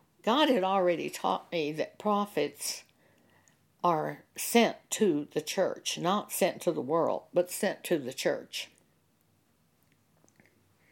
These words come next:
In Acts chapter twenty-one, Philip the evangelist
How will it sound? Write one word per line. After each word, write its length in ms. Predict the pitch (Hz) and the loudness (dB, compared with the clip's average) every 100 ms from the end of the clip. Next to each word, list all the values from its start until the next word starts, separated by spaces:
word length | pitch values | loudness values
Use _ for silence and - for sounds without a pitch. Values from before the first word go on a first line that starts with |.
| _ _ - _ _ _ _ _ _ _ _ _ _ _ _ _ _ - - - - _ _ | _ _ -20 _ _ _ _ _ _ _ _ _ _ _ _ _ _ -20 -20 -20 -20 _ _
In 360 | - 208 190 185 - - _ _ _ _ _ _ _ _ - | 0 2 2 -2 -10 -20 _ _ _ _ _ _ _ _ -2
Acts 480 | 220 262 - - | 0 0 -2 -4
chapter 420 | - 220 214 214 202 | -2 0 0 -2 -4
twenty-one, 1200 | - - 208 190 196 180 160 175 170 120 113 151 - _ _ _ _ _ _ _ _ _ _ _ _ _ _ _ _ _ _ _ _ _ _ _ _ _ _ _ _ _ _ | -6 -4 -2 0 0 -2 0 -2 -2 -4 -10 -14 -20 _ _ _ _ _ _ _ _ _ _ _ _ _ _ _ _ _ _ _ _ _ _ _ _ _ _ _ _ _ _
Philip 500 | - - 233 196 190 - _ _ _ _ _ _ _ _ _ _ _ _ _ | -2 4 6 6 2 -2 _ _ _ _ _ _ _ _ _ _ _ _ _
the 180 | 170 170 | 4 4
evangelist 960 | 151 175 165 160 - 131 147 - - | 4 2 2 0 -4 -6 -8 -12 -16